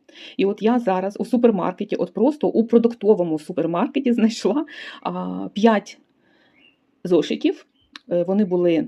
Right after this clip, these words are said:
такою стопочкою, п'ять, а, за ціною три євро. І я ще купила отакі собі маркери, буду підкреслювати. Я дуже люблю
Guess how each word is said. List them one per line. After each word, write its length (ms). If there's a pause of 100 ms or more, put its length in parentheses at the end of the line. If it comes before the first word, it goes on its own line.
такою 420
стопочкою, 640 (240)
п'ять, 460
а, 240
за 140
ціною 400
три 180
євро. 560 (200)
І 60
я 120
ще 160
купила 360
отакі 400
собі 320 (360)
маркери, 580 (220)
буду 200
підкреслювати. 880 (140)
Я 100
дуже 300 (200)
люблю 440